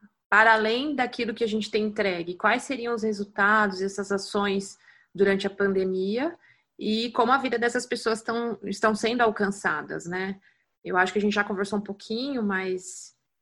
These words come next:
é, de maneira pontual, pontual, mas, de repente, a gente pensar nessa, e refletir sobre essa pergunta especificamente agora, talvez traga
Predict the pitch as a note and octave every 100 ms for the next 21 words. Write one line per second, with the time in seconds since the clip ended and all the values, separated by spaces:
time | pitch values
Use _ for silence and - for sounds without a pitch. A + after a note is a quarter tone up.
0 | _ F#3+ F3+ - - - F#3 F#3+ F#3 F#3
1 | F3+ F#3 F#3 F#3 F3 G3+ A#3 G3+ - _
2 | F#3+ F#3 F#3+ F#3+ A#3 A3 - _ _ F#3+
3 | G3 G3 G3 G3 F3+ F#3+ G3 G3 G3 G3
4 | G3+ - G3 _ G3 G3+ G#3 G3 G3 G3
5 | - F#3+ G3 G3+ G3 G3+ G3 G3 F#3+ F#3+
6 | F3+ F#3 - F#3+ F3 F#3 F3+ F3 F3 E3+
7 | - F3+ - F#3 F3+ F#3 E3+ F3 F3+ F#3+
8 | - _ F#3+ F3+ F3 F3 F#3+ G3 F#3 F#3
9 | F#3